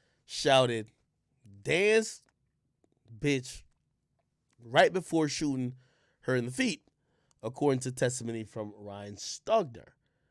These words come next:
Um, let me go to rolling stone dot com with this one.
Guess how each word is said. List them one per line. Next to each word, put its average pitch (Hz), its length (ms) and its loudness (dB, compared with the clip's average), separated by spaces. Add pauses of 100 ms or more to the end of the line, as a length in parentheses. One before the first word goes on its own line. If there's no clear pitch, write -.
(600)
Um, 180 440 -2 (100)
let 165 260 -2
me 403 160 -2
go 247 140 2
to 165 80 0
rolling 127 380 -2
stone 110 340 -6
dot 90 180 -14
com 87 300 -16
with 85 100 -20
this 73 180 -16
one. - 140 -20